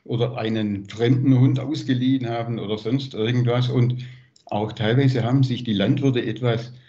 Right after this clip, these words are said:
beklagt, weil nämlich die Faentini raus wollten und raus sind, auf dem Land dann gewesen sind. Und wenn irgendwo die Carabinieri aufgetaucht sind,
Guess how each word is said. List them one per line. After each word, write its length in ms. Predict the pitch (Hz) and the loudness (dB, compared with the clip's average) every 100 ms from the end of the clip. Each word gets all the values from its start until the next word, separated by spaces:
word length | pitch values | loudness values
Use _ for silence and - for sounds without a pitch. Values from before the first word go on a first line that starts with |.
| _ _ | _ _
beklagt, 680 | 117 127 120 143 190 - - | -2 2 2 2 0 -4 -4
weil 180 | 120 131 | 0 0
nämlich 520 | 131 131 123 - - | 0 0 -2 -6 -10
die 260 | 120 110 107 - _ | -6 -6 -6 -12 _
Faentini 680 | 117 117 117 123 160 170 131 | -6 -2 -2 0 0 2 0
raus 540 | 117 123 190 - 127 | 0 -2 -2 -4 -2
wollten 460 | 127 156 123 147 143 | 2 2 0 -4 -6
und 260 | 127 123 | -4 -4
raus 380 | 110 131 135 - | -4 -4 -4 -2
sind, 400 | 139 180 190 - | 0 2 0 -2
auf 240 | 123 123 - | -2 -2 -2
dem 140 | 113 | -2
Land 260 | 107 156 - | -2 -2 0
dann 140 | 120 | 0
gewesen 520 | 104 98 131 165 160 | -2 -2 -2 -2 0
sind. 200 | 127 139 | 2 4
Und 120 | 127 123 | 6 4
wenn 100 | 120 | 2
irgendwo 380 | 165 175 131 156 | 0 2 0 0
die 100 | 127 | 0
Carabinieri 800 | 127 120 123 127 113 131 135 131 | 0 0 2 2 2 0 -2 -2
aufgetaucht 580 | 131 127 120 107 107 | -2 -4 -2 -2 -2
sind, 280 | 117 131 127 | -2 0 0